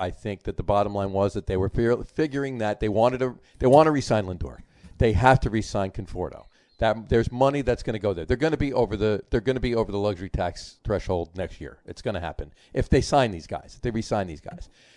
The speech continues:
And they wanted Bauer, I think, more than Springer is where it would have boiled down to.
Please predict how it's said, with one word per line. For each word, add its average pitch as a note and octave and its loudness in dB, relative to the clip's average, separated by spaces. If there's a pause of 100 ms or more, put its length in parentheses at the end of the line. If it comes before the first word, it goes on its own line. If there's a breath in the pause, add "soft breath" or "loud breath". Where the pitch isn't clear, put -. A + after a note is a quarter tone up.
(160 soft breath)
And A2+ 4
they A#2+ 8
wanted A#2 6
Bauer, G#2 6
I F2+ 0
think, F#2+ -8
more F#2 -2
than F2 -8
Springer C#2 -12 (140)
is G#2 -6
where F#2+ 2
it F#2 -2
would F#2 -2
have E2+ -6
boiled G2 2
down A2 -2
to. C3+ 0